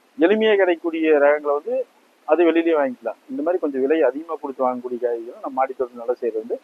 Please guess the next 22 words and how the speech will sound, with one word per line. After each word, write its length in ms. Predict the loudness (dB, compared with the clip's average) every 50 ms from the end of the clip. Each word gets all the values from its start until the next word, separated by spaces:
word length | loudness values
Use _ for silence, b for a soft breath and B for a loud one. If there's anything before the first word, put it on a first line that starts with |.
| _ _ _ _ _ _ _ _ _
நமக்கு 340 | -2 0 0 0 2 2 4
ஒரு 140 | 4 4 4
விதத்துல 300 | 4 4 2 2 2 0 0 2
பண 260 | 0 2 2 0 0 0 _
பலனும் 380 | 4 6 6 4 2 -2 -6 -4
கூடுதல், 380 | -4 -2 0 0 0 0 -2 -4 _ _ _ _ _ _ _ _ _ _ _
நமக்கு 320 | 0 2 2 2 4 4 4
வந்து 280 | 4 4 4 0 -2 -4 _ _ _ _ -4
நேச்சுரலா, 520 | 0 2 2 2 2 2 0 4 6 6 6 4 2 _
அதாவது 260 | -2 2 4 4 4 2 2 2
இயற்கையா 340 | 2 2 2 2 0 2 2
அந்த 120 | 2 2
காய்கறிகள் 460 | 4 4 4 4 2 0 0 -2 -2
நமக்கு 260 | -2 -4 -4 -4 -4 -4
கிடைச்ச 160 | -4 -6 -4
மாதிரியும் 280 | -4 -2 -2 -2 -6
ஆச்சு. 260 | -8 -12 -14 _ -20 -20 _ _ _ _ _ _ _ _ _ 0
அதனாலதான் 360 | 2 6 6 8 8 8 8
இப்ப 180 | 8 6 2 0
இந்த 260 | 0 2 2 0 0
நடவு 240 | 2 2 2 0 2
செய்ய 180 | 0 -2 -4